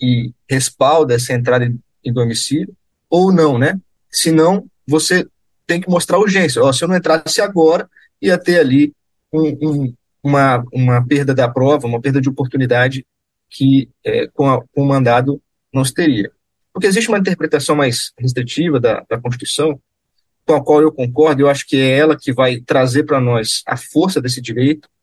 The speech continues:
constitucional da inviolabilidade domiciliar, que é a ideia de que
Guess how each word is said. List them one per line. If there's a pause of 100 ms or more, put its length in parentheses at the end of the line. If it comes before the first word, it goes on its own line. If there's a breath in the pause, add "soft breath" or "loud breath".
constitucional
da
inviolabilidade
domiciliar, (540)
que
é
a
ideia
de
que